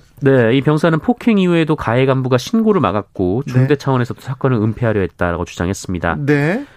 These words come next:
Speaker 1: 어, 온라인을 통해 사건이 커지자 육군 이십이 사단장이 어제 입장문을 내서, 어, 엄중히 조사한 후 형사 처리 절차가 진행 중이다라며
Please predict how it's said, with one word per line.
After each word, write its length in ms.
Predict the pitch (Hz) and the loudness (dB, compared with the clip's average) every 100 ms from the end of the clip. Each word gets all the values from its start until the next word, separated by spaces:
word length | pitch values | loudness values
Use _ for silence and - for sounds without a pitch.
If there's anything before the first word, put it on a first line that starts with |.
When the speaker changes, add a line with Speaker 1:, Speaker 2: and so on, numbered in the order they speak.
| _ | _
Speaker 1:
어, 160 | - 131 | -2 0
온라인을 460 | 127 170 185 185 180 | 2 2 2 0 0
통해 160 | 175 | -2
사건이 360 | 160 196 196 180 | 0 -2 0 -2
커지자 600 | - 202 190 139 127 151 | -2 -4 0 0 2 0
육군 340 | 131 - 147 | -2 -2 0
이십이 460 | 123 131 123 113 135 | 0 -2 -4 -4 -2
사단장이 500 | 160 151 131 120 117 | 0 0 0 0 0
어제 200 | 101 113 | 0 0
입장문을 500 | 98 - 110 107 113 | -2 -2 -2 0 0
내서, 340 | 90 - 123 - - - - | -2 0 -2 -4 -12 -20 -8
어, 100 | - | -2
엄중히 540 | 95 131 147 156 160 151 | 2 2 0 0 0 0
조사한 420 | - 127 131 123 | 0 0 0 0
후 160 | 104 127 | 0 -2
형사 260 | 175 175 | -2 -2
처리 260 | 175 - 156 | -2 -2 0
절차가 380 | 139 127 120 110 | 0 -2 -2 -4
진행 260 | - 110 | -2 -2
중이다라며 640 | 107 101 98 95 95 127 | -2 -2 -2 -2 -2 -2